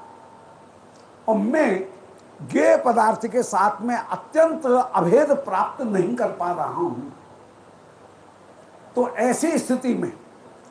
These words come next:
साधक का ये कर्तव्य है, एक ज्ञानी का अत्यंत स्थिति प्राप्त करने के लिए,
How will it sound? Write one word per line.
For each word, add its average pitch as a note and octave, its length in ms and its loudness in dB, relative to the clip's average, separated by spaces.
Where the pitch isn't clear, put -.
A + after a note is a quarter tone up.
साधक A#3 460 0
का C4 100 4
ये B3 140 6
कर्तव्य G3+ 520 -2
है, - 340 -8
एक A3+ 180 4
ज्ञानी A#3+ 320 4
का - 260 -2
अत्यंत D4 840 -2
स्थिति - 380 0
प्राप्त A3 440 -2
करने C4 300 2
के B3 140 2
लिए, G3 240 -2